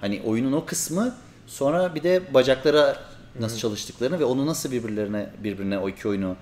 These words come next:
Speaker 2: hı.
Speaker 1: bağlıyorlar. Defansif pozisyonda arkaya, leg lock'ları bacağa saldırmak için
Speaker 2: Hı hı.
Speaker 1: aslında arkaya geçmek için kullanıyor falan.
Speaker 2: Hı hı.
Speaker 1: Onu nasıl pozisyonlandırıyor? İşte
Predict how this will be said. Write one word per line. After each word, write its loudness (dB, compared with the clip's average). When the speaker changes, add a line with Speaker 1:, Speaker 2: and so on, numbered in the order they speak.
Speaker 2:
hı. -10
Speaker 1:
bağlıyorlar. 4
Defansif -6
pozisyonda 0
arkaya, -2
leg 4
lock'ları 0
bacağa 0
saldırmak 0
için -12
Speaker 2:
Hı -6
hı. -10
Speaker 1:
aslında -4
arkaya -2
geçmek -4
için -10
kullanıyor -8
falan. -6
Speaker 2:
Hı -12
hı. -12
Speaker 1:
Onu 0
nasıl -2
pozisyonlandırıyor? -4
İşte -4